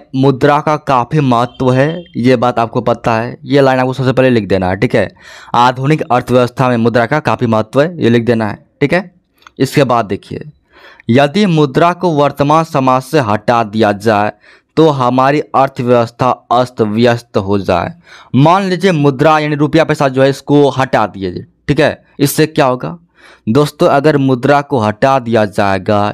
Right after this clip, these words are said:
इससे जो है अर्थव्यवस्था ये बर्बाद हो जाएगी, अस्त व्यस्त हो जाएगी। ठीक है, यदि मुद्रा ना होती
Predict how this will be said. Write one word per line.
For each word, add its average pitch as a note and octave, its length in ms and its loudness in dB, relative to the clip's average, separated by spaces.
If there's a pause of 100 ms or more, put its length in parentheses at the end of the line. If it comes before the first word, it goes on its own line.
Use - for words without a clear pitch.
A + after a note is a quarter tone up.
इससे A#2+ 380 -2
जो A2+ 180 2
है G#2 340 0 (420)
अर्थव्यवस्था A2+ 1040 0 (260)
ये A#2 180 2
बर्बाद A2+ 680 0
हो G2+ 120 -2
जाएगी, F#2 560 -2 (200)
अस्त A#2+ 300 -2
व्यस्त A2 500 0
हो G2 160 -2
जाएगी। D#2+ 680 -6 (200)
ठीक C3+ 120 -2
है, C#3 240 0 (800)
यदि D3 480 2
मुद्रा D3+ 480 2
ना C#3 380 0
होती B2+ 580 -2